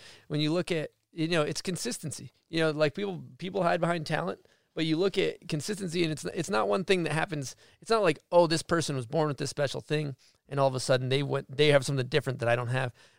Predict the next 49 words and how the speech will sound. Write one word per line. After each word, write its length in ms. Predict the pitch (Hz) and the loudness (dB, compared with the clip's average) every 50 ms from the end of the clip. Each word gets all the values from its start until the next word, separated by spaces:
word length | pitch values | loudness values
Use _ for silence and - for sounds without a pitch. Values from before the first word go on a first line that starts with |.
| _ | _
But 180 | - 151 143 - - | 6 6 6 6 6
it, 180 | 185 175 156 _ - | 0 0 0 _ 0
it's 220 | 165 151 - - - | 0 0 0 0 2
incremental 580 | 196 208 208 - 180 175 165 170 170 160 139 131 | 4 4 4 4 2 2 4 4 4 4 2 2
gains 300 | - 143 151 147 139 127 | 2 0 0 0 0 2
over 220 | 135 135 123 123 113 | 2 2 2 0 -2
a 60 | 107 | -4
small, 400 | - - - 131 127 127 123 127 - | -4 -4 0 0 2 2 2 0 0
long 300 | 160 143 143 147 139 127 | 2 4 6 6 4 2
period 280 | - - 143 131 123 120 | 0 0 0 0 0 0
of 80 | 117 120 | -4 -6
time. 320 | - 123 120 - 120 117 _ _ _ _ | -6 -6 -6 -8 -10 -14 _ _ _ _
So 140 | - - 160 | 2 4 4
it's 120 | 151 - - | 4 6 6
like, 180 | 147 139 - | 4 4 4
if 160 | 165 156 127 - _ _ - | 0 -4 -4 -4 _ _ -6
every 400 | - 220 233 220 202 202 185 170 | -4 -4 -4 -2 0 0 0 2
day 420 | 151 170 160 151 143 143 147 147 _ - | 2 2 2 2 2 0 -2 -8 _ -12
you 180 | - 156 170 160 | -8 -6 -4 0
go 140 | 151 147 | 4 6
up 200 | 135 135 143 143 | 8 8 8 8
and 140 | 147 135 135 _ - | 4 -4 -4 _ -6
every 320 | - 190 185 156 170 170 | -4 -4 -2 -2 -4 -4
day 280 | 147 165 160 160 160 151 | 0 0 2 2 2 2
maybe 260 | 143 147 156 151 156 | 0 0 -2 -2 -2
you, 200 | 151 143 135 - _ | -2 -4 -4 -8 _
you 180 | - 151 147 143 | -6 -4 -2 -2
wor-, 280 | 135 131 127 143 143 - _ - | -2 0 2 2 2 0 _ -6
improve, 420 | 160 139 123 - 147 156 160 143 - | -6 -6 -2 2 4 4 4 4 2
learn 240 | 139 139 143 151 151 | 2 2 4 4 4
a 40 | 143 | 2
new 180 | 139 143 143 | 2 0 0
grab, 720 | 131 120 123 135 127 151 175 208 196 160 127 127 151 151 143 _ _ _ _ _ _ - | -2 -2 -2 0 2 2 2 4 4 4 4 4 0 -4 -8 _ _ _ _ _ _ -2
but 100 | 160 160 | 0 0
it's 120 | 160 - - | 0 2 2
just 180 | 185 165 135 | 2 4 2
one 480 | 127 131 135 156 170 180 196 185 156 139 _ _ _ | 2 0 2 4 6 6 6 4 2 0 _ _ _
small 360 | - - 180 175 165 156 147 | -10 -6 -2 0 2 2 0
step. 280 | - - - - - - | 0 0 0 0 0 0
It's 120 | 151 151 - | -2 -6 -6
all 280 | - 220 220 220 214 185 | -4 0 2 4 4 2
small 420 | - - - 156 170 185 196 196 | 2 -2 -2 0 2 4 4 4
steps 400 | 175 - - 185 185 170 - - | 2 0 0 2 2 0 0 -2
over 260 | - 170 151 131 131 117 | 0 0 0 0 0 -4
time, 320 | - - 151 143 135 123 123 | -4 -6 -6 -6 -6 -6 -4
like 200 | 143 147 123 135 | -4 -4 -2 -2
you're 80 | 139 | -4
saying. 320 | 127 - 160 160 - - - - | -4 -2 -2 -4 -4 -6 -10 -8
Like 240 | - 147 - - | -8 -8 -10 -12